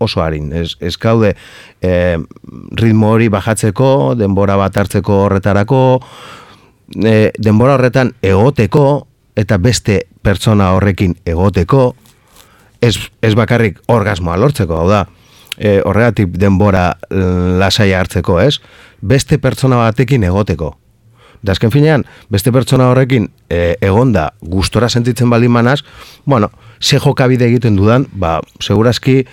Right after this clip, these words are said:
e, ez da izango garrantzitsua, ze azken finean nola amaitzen den harreman hor-, hori, e, e, ba, satisfakzio puntu bat lortu daiteke,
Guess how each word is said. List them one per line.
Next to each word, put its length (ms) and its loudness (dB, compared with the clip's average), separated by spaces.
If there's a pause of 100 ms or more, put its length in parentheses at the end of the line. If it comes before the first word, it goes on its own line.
(320)
e, 240 0
ez 160 -2
da 80 2
izango 320 2
garrantzitsua, 560 0
ze 140 -2
azken 240 -4
finean 340 2
nola 240 2
amaitzen 400 0
den 400 0
harreman 340 0
hor-, 220 2
hori, 380 0 (680)
e, 80 0
e, 1400 -4 (100)
ba, 140 -4
satisfakzio 960 2
puntu 300 2
bat 100 2
lortu 240 0
daiteke, 480 0